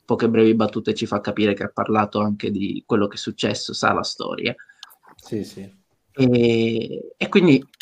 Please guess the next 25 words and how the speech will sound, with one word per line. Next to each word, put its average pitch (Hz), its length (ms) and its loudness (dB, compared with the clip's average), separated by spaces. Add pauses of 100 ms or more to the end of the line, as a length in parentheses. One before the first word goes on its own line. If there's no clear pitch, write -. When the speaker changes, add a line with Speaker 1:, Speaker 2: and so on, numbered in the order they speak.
(140)
Speaker 1:
l'ho 151 180 4
voluto 143 340 6
vedere 139 260 6
anche 135 500 0 (240)
la 127 140 4
nota 123 280 2
positiva, 113 580 -4
non 120 160 0
solo 110 280 -2
Luke 113 340 -2
che 113 100 -10
sbaglia 113 500 -2
nel 110 320 -4
porgli 113 320 -6
questa 107 280 -8
scelta 101 400 -6
così 104 260 -8
pesante, 113 540 -2
ma 107 220 -4
comunque 110 400 -6
Luke 107 220 -6
che 104 100 -14
fa 101 140 -14
una 101 160 -10
cosa 110 420 -6